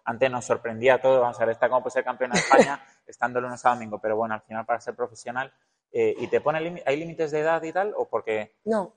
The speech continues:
Speaker 1: una ya va teniendo sus edades y sus cosas, la
Speaker 2: Ya,
Speaker 1: gente
Speaker 2: oye,
Speaker 1: mantiene
Speaker 2: guapo.
Speaker 1: muy bien,
Speaker 2: Oye,
Speaker 1: pero ya va
Speaker 2: cuidadito,
Speaker 1: teniendo
Speaker 2: Julio, ¿eh?
Speaker 1: No, no, entiéndeme.
Speaker 2: Cuidadito que estamos en un ring.
Speaker 1: <laughs> Entiéndeme que una ya va pasando los veinte, los treinta y, y, y, y sigues
Speaker 2: Pero no
Speaker 1: ahí.
Speaker 2: aparento más, ¿no?
Speaker 1: No, no, no, lo tengo
Speaker 2: No
Speaker 1: claro.
Speaker 2: lo vamos a
Speaker 1: Vamos a
Speaker 2: decir.
Speaker 1: dejarlo ahí.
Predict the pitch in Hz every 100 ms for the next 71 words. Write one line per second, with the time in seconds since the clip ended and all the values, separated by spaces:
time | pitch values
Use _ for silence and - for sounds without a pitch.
0 | - 113 117 139 139 135 123 120 110 -
1 | 113 107 117 180 - 110 104 - - 127
2 | 123 196 190 180 180 170 156 123 113 196
3 | 196 214 180 139 135 139 139 131 131 -
4 | - 160 - 160 233 262 247 196 202 143
5 | 156 135 117 151 165 151 110 - 247 220
6 | 220 233 277 262 240 185 190 262 262 -
7 | - - - 571 - - - - 622 359
8 | 330 294 240 - 147 156 160 156 127 131
9 | 143 147 147 143 143 147 143 139 135 151
10 | 156 143 135 156 160 190 214 - 117 104
11 | 107 - 104 107 110 110 98 - 190 190
12 | 180 196 196 190 165 170 196 175 120 120
13 | 123 123 131 110 135 139 202 226 247 240
14 | 190 175 151 196 147 139 113